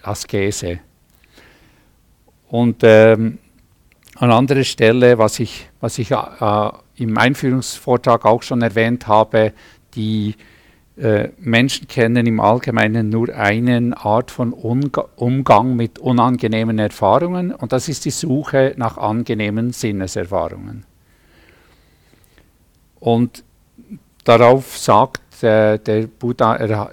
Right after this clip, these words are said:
"Ich habe einen mittleren Weg wiederentdeckt." Er sagt nicht, er hat ihn erfunden, er sagt, es, den hätte es schon gegeben, aber er hätte ihn wiederentdeckt zwischen diesen, äh, Extremen von, äh, su-, m, F-,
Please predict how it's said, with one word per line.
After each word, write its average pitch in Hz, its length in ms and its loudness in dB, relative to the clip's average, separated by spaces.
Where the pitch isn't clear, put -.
"Ich - 180 -14
habe 101 220 0
einen 101 440 -2
mittleren 113 600 -2
Weg 131 500 0
wiederentdeckt." 147 1040 -4
Er 117 60 -8
sagt 90 240 -10
nicht, 113 200 -10
er 98 100 -6
hat 98 220 -10
ihn 101 140 -8
erfunden, 120 560 -8
er 110 80 -10
sagt, 101 280 -10
es, 98 280 -16
den 98 400 -14
hätte 95 320 -8
es - 60 -12
schon 107 200 -10
gegeben, 107 540 -4
aber 104 180 -4
er 98 100 -4
hätte 101 220 -8
ihn 98 180 -8
wiederentdeckt 123 720 -6
zwischen 127 480 -6
diesen, 113 480 -8
äh, 104 240 -4
Extremen 120 580 -4
von, 104 540 -2
äh, 101 240 -4
su-, - 180 -10
m, 92 500 -12
F-, - 380 -20